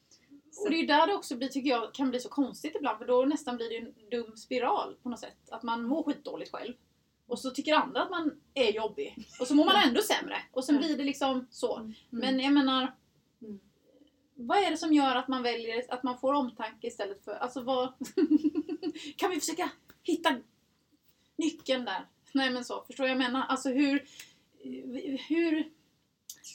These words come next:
Speaker 2: Hur kan man skapa då ett klimat sådär där man på något sätt, om man inte mår så bra, känner att man kan få må så och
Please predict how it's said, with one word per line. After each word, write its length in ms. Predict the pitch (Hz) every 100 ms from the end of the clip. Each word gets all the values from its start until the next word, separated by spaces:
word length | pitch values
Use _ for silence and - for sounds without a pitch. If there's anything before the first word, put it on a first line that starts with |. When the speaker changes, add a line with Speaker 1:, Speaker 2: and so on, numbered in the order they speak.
| - _ _ _
Speaker 2:
Hur 240 | 311 302 285
kan 120 | 285
man 140 | 285
skapa 500 | 277 294 277 - 311
då 180 | 262 233
ett 220 | 220 214
klimat 500 | - 226 214 175 170 _
sådär 380 | - 185 185 196
där 160 | 208
man 440 | 208 202 196 196 190 - _ _ _ _ _ _ _ _ _ _ _
på 60 | 233
något 220 | 202 -
sätt, 540 | 202 196 _ - - - - -
om 160 | -
man 100 | 415
inte 160 | 208 -
mår 180 | 233 349
så 140 | - 285
bra, 200 | 208 -
känner 340 | 226 208 202
att 160 | 202 -
man 360 | 208 196 202 _ _
kan 400 | - 220 202 202 _ _ _ _ _ _
få 120 | 226
må 180 | 285 320
så 240 | - 208
och 300 | - 214 -